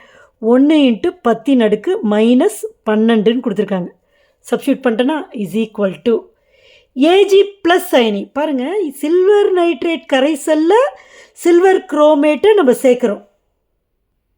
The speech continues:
இப்போ ஒரு கண்டெய்னர் மாதிரி நம்ம போட்டோம், ஏன்னா இவங்க ரெண்டு பேருமே இருக்கிறாங்க.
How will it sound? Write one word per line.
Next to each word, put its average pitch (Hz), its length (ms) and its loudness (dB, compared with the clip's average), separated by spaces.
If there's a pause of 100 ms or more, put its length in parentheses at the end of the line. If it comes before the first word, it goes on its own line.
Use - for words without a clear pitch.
(500)
இப்போ 359 180 0
ஒரு 339 200 4
கண்டெய்னர் 339 600 2
மாதிரி 262 220 2
நம்ம 262 240 0
போட்டோம், 240 420 0
ஏன்னா 269 200 -2
இவங்க 269 200 2
ரெண்டு 254 260 0
பேருமே 302 320 2
இருக்கிறாங்க. 233 420 0